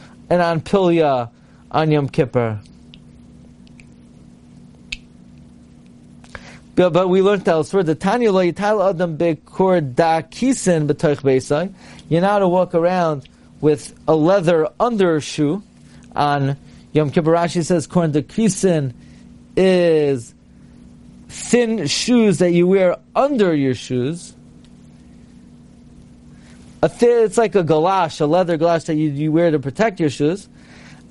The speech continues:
Aval matayalhu ba'anpilan b'tach beisai.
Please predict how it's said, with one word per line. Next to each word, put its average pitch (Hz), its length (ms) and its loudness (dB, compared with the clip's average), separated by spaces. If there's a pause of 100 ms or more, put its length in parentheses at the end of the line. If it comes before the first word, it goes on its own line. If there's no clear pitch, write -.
Aval 190 280 2
matayalhu 185 840 0
ba'anpilan 170 520 -2
b'tach 160 240 0
beisai. 269 540 0